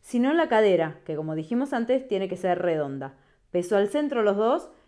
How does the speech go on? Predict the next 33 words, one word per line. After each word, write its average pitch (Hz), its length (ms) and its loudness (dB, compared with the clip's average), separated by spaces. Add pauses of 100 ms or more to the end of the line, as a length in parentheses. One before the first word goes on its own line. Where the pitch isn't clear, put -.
(180)
él 233 300 2
continu-, 190 500 0
empieza 285 520 0
su 240 120 -4
rotación 202 440 -2
en 185 120 0
este 185 160 -4
movimiento 220 580 -2 (280)
y 240 100 -2
yo 320 120 2
no 349 80 2
voy 381 120 4
a 302 60 4
activar 208 380 2
solamente 202 440 -2
el 302 100 -2
tox-, 226 340 -4
el 196 180 -2
torso, 196 460 -4 (720)
activo 262 360 -2
la 190 120 2
cadera. 160 480 0 (640)
Todo 403 180 0
lo 339 120 2
que 311 100 0
él 311 80 0
me 285 120 -2
marca 311 380 2
arriba, 339 760 2 (640)
para 202 260 4
mí, 330 380 2 (260)
es 247 200 -2
abajo. 180 520 0